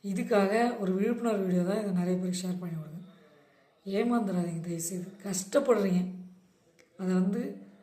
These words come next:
கரெக்டா வந்து பயன்படுத்திக்கணும். இன்னொன்னு, டிக்கெட் காஸ்ட்லாம் என்னன்னு பார்த்துட்டு ஃப்யூச்சரில் நீங்க புக் பண்ணுங்க.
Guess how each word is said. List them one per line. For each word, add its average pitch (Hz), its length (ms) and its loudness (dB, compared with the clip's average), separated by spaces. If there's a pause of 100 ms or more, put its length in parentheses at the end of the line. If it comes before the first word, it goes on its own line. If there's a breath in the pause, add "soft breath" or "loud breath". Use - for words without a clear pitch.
(520 loud breath)
கரெக்டா 190 380 0
வந்து 196 200 -2
பயன்படுத்திக்கணும். 185 580 0
இன்னொன்னு, 208 320 0
டிக்கெட் - 360 -2
காஸ்ட்லாம் 202 340 0
என்னன்னு 202 320 -2
பார்த்துட்டு 190 340 -6 (520 loud breath)
ஃப்யூச்சரில் 214 500 2
நீங்க 175 240 2
புக் - 140 -8
பண்ணுங்க. 175 260 2